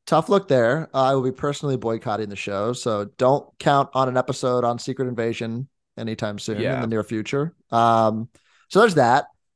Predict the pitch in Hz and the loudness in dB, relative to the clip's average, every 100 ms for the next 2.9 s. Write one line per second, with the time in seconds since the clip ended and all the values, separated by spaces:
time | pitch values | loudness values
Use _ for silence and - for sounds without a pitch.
0 | - 117 214 330 160 175 - - - _ | -10 4 6 6 6 2 -2 -14 -14 _
1 | _ _ - 175 240 370 311 233 202 180 | _ _ -2 2 4 4 4 6 6 4
2 | 175 160 160 - 156 143 - - | 2 0 -2 -4 -4 -6 -8 -16